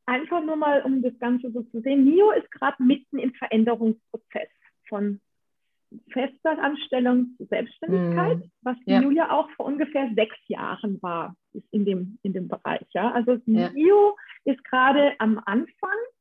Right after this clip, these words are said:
Speaker 1: Die Julia würde ich jetzt sagen, ist so fast gegen Ende so, ja, sie ist angekommen in Neuseeland,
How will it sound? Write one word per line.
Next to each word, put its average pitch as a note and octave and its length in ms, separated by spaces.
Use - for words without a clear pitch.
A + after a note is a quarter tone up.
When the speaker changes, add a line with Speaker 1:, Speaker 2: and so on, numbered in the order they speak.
Speaker 1:
Die B3 120
Julia D#4 340
würde B3+ 140
ich A3+ 60
jetzt B3 180
sagen, A3+ 220
ist A#3+ 340
so G#3+ 120
fast B3 180
gegen A3+ 360
Ende C4 400
so, A#3 360
ja, B3 480
sie A3 160
ist A3 100
angekommen D#4+ 460
in D#4 80
Neuseeland, C#4+ 760